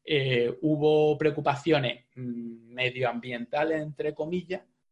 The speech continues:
simplemente por el hecho de hacer trasvases de agua de una cuenca a otra.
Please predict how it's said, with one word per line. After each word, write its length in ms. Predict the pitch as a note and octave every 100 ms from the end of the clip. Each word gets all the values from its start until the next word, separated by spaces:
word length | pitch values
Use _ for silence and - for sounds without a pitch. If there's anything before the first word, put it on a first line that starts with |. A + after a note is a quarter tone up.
| _
simplemente 720 | - - F3 E3 E3+ F3+ F#3 G3
por 160 | F#3
el 100 | D#3+
hecho 200 | D#3+ D#3+
de 80 | E3+
hacer 240 | D3+ E3 E3
trasvases 480 | E3 D3+ D3+ E3
de 80 | D3
agua 240 | D3+ D3+ D#3
de 100 | C#3+
una 180 | C3+ C3
cuenca 300 | B2 A2+ A2
a 40 |
otra. 260 | G#2 -